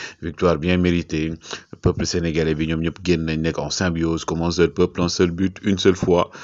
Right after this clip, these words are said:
pendant un mois. Donc, on a vécu au rythme de cette Coupe d'Afrique, hein. Sénégal, wane na ci boppam, loolu la ñëpp doon ñaan. Enfin, enfin, gars yi am étoile ci seen maillot.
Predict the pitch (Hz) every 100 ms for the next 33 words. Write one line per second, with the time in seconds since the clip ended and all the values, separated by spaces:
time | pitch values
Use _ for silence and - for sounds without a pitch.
0 | - - - 92 98 101 - 104 104 98
1 | 95 - - - _ _ _ _ 101 90
2 | 85 92 85 90 90 85 - 92 85 85
3 | 85 87 82 76 80 - 85 80 78 80
4 | 71 69 80 78 73 78 78 76 78 76
5 | 78 71 78 - 78 78 73 76 76 82
6 | 76 80 82 - - - - 87 90 -
7 | 92 90 85 85 92 85 82 80 85 -
8 | 95 95 87 - 82 80 80 87 78